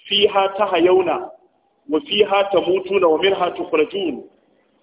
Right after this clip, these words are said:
Wato a cikin, wato a ƙasa za ku rayu, a cikinta za ku mutu, kuma a nan za a tayar da ku. Kaga bai nuna ɗan adam na iya rayuwa ina ba? A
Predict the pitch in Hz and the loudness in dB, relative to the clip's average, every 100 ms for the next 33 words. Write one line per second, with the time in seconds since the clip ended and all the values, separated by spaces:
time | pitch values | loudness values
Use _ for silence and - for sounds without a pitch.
0 | _ _ _ _ _ _ _ _ _ _ | _ _ _ _ _ _ _ _ _ _
1 | 156 170 165 359 - 170 - - 220 - | 0 0 0 -4 -2 -4 -4 -4 -4 0
2 | 170 170 175 175 240 226 165 - - _ | -2 0 -4 -2 -2 -4 -4 -6 -20 _
3 | _ _ - 190 190 151 139 151 - - | _ _ -2 -2 0 -2 -2 -4 -10 -18
4 | _ _ _ _ _ _ _ _ _ - | _ _ _ _ _ _ _ _ _ -6
5 | 165 226 - 240 233 165 - - 196 190 | -6 -4 -4 -2 0 -2 -2 0 0 0
6 | 156 - - - _ _ _ - 202 180 | -4 -6 -10 -18 _ _ _ -6 0 0
7 | 180 190 196 170 170 170 147 131 - - | 0 0 0 0 -2 -2 -4 -8 -12 -20
8 | _ _ _ _ _ _ _ _ _ _ | _ _ _ _ _ _ _ _ _ _
9 | _ _ _ _ _ - 175 190 170 202 | _ _ _ _ _ -4 -2 2 0 0
10 | 175 190 196 202 185 165 196 175 160 180 | -2 -2 0 -2 -4 -4 -2 -2 -2 -2
11 | 165 160 170 160 - - _ _ _ _ | -2 -2 0 -2 -4 -14 _ _ _ _
12 | _ _ _ _ _ _ - | _ _ _ _ _ _ -6